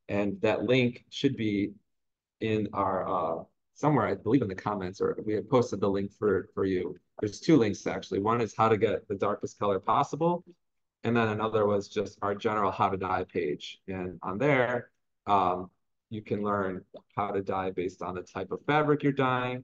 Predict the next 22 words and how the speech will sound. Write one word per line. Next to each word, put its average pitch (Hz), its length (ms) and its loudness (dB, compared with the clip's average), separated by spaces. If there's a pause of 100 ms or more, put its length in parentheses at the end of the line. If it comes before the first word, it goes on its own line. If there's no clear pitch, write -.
or 98 240 0
on 98 80 -8
the 98 100 -8
type - 320 -8
or 98 140 -2
the 98 80 -6
method, 135 480 0
whether 98 280 0
it's 95 160 -6
the 95 60 -10
stovetop 127 600 2
method 113 400 2
or 92 120 -2
the 92 120 -6
bucket 113 320 0
method 110 340 0
or 95 180 -2
dyeing 101 220 -4
with 98 200 -8
your 98 100 -2
washing 120 380 0
machine. 120 480 -6